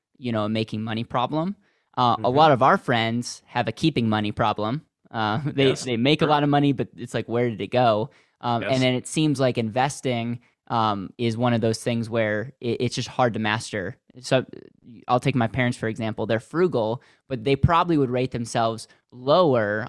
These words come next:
Speaker 1: on a scale of investing because they're, they're doing fine, but they're not really, like, into it, looking for alternative, uh, assets and all that. They, they just are good savers. And, and so I've just f-, like, I didn't grow up in a home where we were, like, always looking for investment deals.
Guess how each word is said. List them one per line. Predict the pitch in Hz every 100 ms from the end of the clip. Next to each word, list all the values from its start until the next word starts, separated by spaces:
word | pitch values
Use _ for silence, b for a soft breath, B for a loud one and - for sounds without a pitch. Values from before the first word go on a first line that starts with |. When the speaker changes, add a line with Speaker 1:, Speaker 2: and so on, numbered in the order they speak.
| -
Speaker 1:
on | 120
a |
scale | 117 131 123
of |
investing | 113 110 110 123 190 208
because | 139 143
they're, | 120 139 - -
they're | 165
doing | 202 131
fine, | - 170 147 123 127 - b -
but | 127
they're | 127
not | 131 123
really, | 127
like, | 110 - _ _
into | 135 135 127 131
it, | 117 113 - -
looking | 127 131 120
for | 120
alternative, | 113 127 117 117 110 104 - _
uh, | - 101 -
assets | 120 120 - 113 113 123
and |
all | 113 113
that. | 113 113 135
They, | 120 107 _
they | 123
just | 117 120 -
are | 110 113
good | - 135
savers. | - 135 127 123 123 135 - b b _ -
And, | 120 113 110 98 -
and | 123
so | 117
I've | 123
just | 107 120 -
f-, | 113 - -
like, | 113
I | 117
didn't | 131 123
grow | 127 123
up | 117
in | 117
a |
home | 123 117 117
where | 110 107
we | 117
were, | 117 117
like, | 107 -
always | 127 120 117
looking | 123 113 113
for | 113
investment | 110 107 113 143 135
deals. | 147 165 214 -